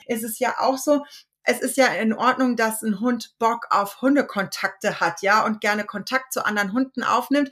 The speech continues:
Aber ich muss natürlich da schon auch irgendwie gucken,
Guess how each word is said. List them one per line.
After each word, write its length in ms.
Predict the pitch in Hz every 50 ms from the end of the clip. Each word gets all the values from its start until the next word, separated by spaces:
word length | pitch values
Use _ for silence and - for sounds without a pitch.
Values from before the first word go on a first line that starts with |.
| _ -
Aber 520 | - 220 233 233 254 240 240 240 233 - -
ich 120 | 214 214 220
muss 240 | 233 240 240 -
natürlich 460 | 247 220 220 220 - 220 214 214 - -
da 360 | 208 208 240 254 254 247 - -
schon 380 | - - - 247 240 247 240 -
auch 300 | - 220 220 220 - -
irgendwie 760 | - 233 233 226 240 226 220 - - 233 226 233 233 226 - _
gucken, 420 | - - 254 254 240 226 220 214